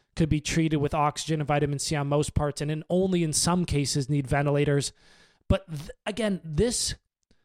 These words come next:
that whole conspiracy whirlwind immediately threw me into, like,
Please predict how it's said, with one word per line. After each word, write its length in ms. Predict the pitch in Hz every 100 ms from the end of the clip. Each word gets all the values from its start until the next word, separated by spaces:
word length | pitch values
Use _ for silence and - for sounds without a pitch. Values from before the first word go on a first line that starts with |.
| _ _ _ _ _ _ _
that 340 | 165 156 190 185
whole 140 | 202
conspiracy 640 | 214 185 - 180 185 - 202
whirlwind 640 | 156 196 214 233 269 277
immediately 640 | 180 170 175 202 202 196
threw 300 | 156 - 180
me 180 | 170 165
into, 240 | 151 143 151
like, 320 | 151 135